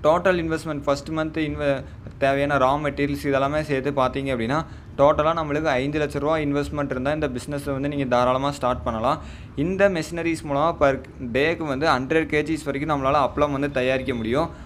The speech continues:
ஒரு கேஜிக்கோட அப்பளம் தயாரிப்பு விலை அப்படின்னு பார்த்தீங்கன்னா, எண்பது ரூபா. மார்க்கெட்ல நீங்க selling price வந்து நூத்தி இருபது ரூபா வரைக்கும் இந்த அப்பளத்தை வந்து சேல் பண்ண முடியும். Per day, per கேஜிக்கு வந்து உங்களுக்கு வந்து ஃபார்ட்டி ருப்பீஸ் வரைக்கும் இந்த அப்பளத்துல வந்து profit கிடைக்கும். Per டேக்கு நீங்க நாலாயிரம் ரூபா வரைக்கும் இந்த அப்பளத்தின் மூலமா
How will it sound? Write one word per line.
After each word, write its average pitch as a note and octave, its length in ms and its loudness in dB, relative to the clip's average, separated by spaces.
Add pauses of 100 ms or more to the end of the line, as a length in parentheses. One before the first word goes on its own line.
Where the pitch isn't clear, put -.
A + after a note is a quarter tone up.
(220)
ஒரு C#3+ 340 2
கேஜிக்கோட E3+ 480 0 (100)
அப்பளம் D#3 280 -2
தயாரிப்பு D3+ 480 4
விலை D3 260 0
அப்படின்னு C#3 300 -2
பார்த்தீங்கன்னா, C3 360 -2
எண்பது C#3 360 0
ரூபா. C3 360 0 (260)
மார்க்கெட்ல D#3+ 520 0
நீங்க D#3+ 180 -4
selling D3 400 0
price D3 220 0
வந்து C#3 200 -2
நூத்தி D3 260 -2
இருபது D3 220 4
ரூபா C#3+ 140 6
வரைக்கும் C3+ 280 0
இந்த C#3+ 180 2
அப்பளத்தை C#3 320 0
வந்து C#3 240 -2
சேல் C3+ 260 -2
பண்ண C3 120 -2
முடியும். A#2+ 340 -2 (460)
Per C3 240 4
day, - 160 -4 (140)
per B2+ 120 4 (100)
கேஜிக்கு D#3+ 400 0
வந்து D#3 120 -2
உங்களுக்கு C#3+ 320 -2
வந்து F#3 320 0 (280)
ஃபார்ட்டி D#3 360 4
ருப்பீஸ் D#3 260 -2
வரைக்கும் D3+ 340 -2
இந்த C#3+ 80 6
அப்பளத்துல C#3+ 400 0
வந்து D3 180 -4
profit C3 380 0
கிடைக்கும். B2 340 0 (400)
Per C3 120 6 (120)
டேக்கு E3+ 320 2
நீங்க E3+ 220 -2
நாலாயிரம் D3+ 440 4
ரூபா D#3 100 2
வரைக்கும் C#3+ 300 -2
இந்த C#3+ 80 2
அப்பளத்தின் D3 460 -2
மூலமா C#3 240 -4